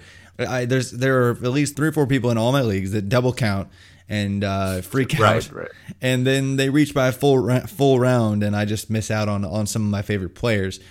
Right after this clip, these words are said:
Speaker 1: Do you find yourself, li-, like, ever struggling with that? Just, like, because I didn't overreact enough like my league mates that I'm, I'm actually gonna miss out on these guys?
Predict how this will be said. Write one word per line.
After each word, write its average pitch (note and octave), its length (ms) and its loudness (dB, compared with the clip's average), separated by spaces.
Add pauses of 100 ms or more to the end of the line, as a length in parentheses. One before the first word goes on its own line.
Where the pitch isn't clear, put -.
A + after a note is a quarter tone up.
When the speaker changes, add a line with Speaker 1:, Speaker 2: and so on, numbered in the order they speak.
Speaker 1:
Do B2 80 2
you D#3 60 2
find D3+ 320 0
yourself, C3 440 0
li-, A2+ 200 -6
like, A2 240 -2
ever A#2 180 0
struggling A#2 560 -2
with A2+ 160 -2
that? A#2 240 -2
Just, G2 160 -6
like, G#2 380 -2
because A2+ 280 -2
I A#2+ 80 2
didn't A2+ 220 0
overreact A2 560 0
enough G#2+ 320 0
like G#2 220 -2
my G2+ 120 -2
league G#2 240 0
mates G2 280 -4
that G#2 100 -2
I'm, G#2+ 240 0
I'm G#2 160 -2
actually G#2 240 -4
gonna G2+ 140 -2
miss G#2 200 -2
out G#2+ 100 0
on A2 100 0
these A2 120 -2
guys? A#2 360 -2